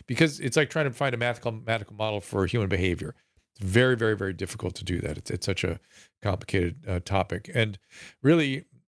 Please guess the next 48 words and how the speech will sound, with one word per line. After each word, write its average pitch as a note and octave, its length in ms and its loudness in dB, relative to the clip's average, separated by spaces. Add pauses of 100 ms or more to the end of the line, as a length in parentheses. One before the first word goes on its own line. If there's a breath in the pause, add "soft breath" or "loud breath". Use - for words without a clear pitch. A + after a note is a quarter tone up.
(140)
these A#2 200 0
transactions A#2+ 960 0
that G#2+ 120 -4
we G2+ 280 4
have G#2 460 2
are G#2+ 100 -2
really A2+ 280 4
just A#2+ 260 -2
about A2+ 240 4
relationships. G#2 680 -2
That's, F#2 200 -4
it's, G2 200 -4
it's F#2 260 0
an, - 160 -4 (400 loud breath)
that's G#2 160 2
why A#2 100 6
people G#2+ 240 -4
have G2+ 140 2
coined A2+ 260 4
the F2+ 60 -12
term G#2 220 0
homo A2+ 360 4
economicus, G#2 720 -2
really, F#2+ 220 4
that F#2 200 0 (400 loud breath)
man G#2+ 240 -4
ultimately G#2+ 440 -2
at F#2+ 80 2
his, F#2+ 100 0
his G2 340 -2
or G2 60 -4
his F#2+ 160 0
or G2+ 80 0
her F#2 120 -6
core G#2+ 340 0
is F#2 100 -10
an - 100 -12
economic G#2 640 -2
being, F2 320 -2 (380 loud breath)
and G2 160 -2
that F#2 100 -4
there G2 160 2
are G2 60 2
these F#2 180 -2
relationships G2 760 0
and F2 80 -4
exchanges F#2+ 580 -2
of F2 160 -6